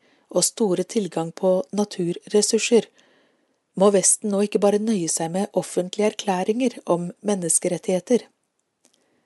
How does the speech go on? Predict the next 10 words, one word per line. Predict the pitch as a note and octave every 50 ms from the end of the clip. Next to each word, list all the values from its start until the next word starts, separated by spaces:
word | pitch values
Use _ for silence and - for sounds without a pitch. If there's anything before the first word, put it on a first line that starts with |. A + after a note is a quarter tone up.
| _ _ _ _ _ _
Vesten | - E3+ D#3 D3+ - - - - - A#3 A#3 G3+
må | F3 F3+ G3+ G#3+
gjøre | A3+ G#3 E3+ D#3+ -
diskusjoner | F#3+ - - - A#3 - - G3+ F3+ F3 E3+ F3+ F#3+
om | G3+ G#3 G#3
forbedring | - A#3+ A#3 G#3+ F#3 F3 E3+ D#3+ - - A3 A#3 A3
av | F#3+ F#3+ G3+ A3
menneskerettighetene | A#3+ A#3 F3+ D#3+ - - - - D#3+ - - F3+ E3+ E3+ - F#3+ F#3+ A3 A3+ A3 - _ _ _ _ _ _ _ _ _ _
til | - F3 F3+
en | F#3+ G3+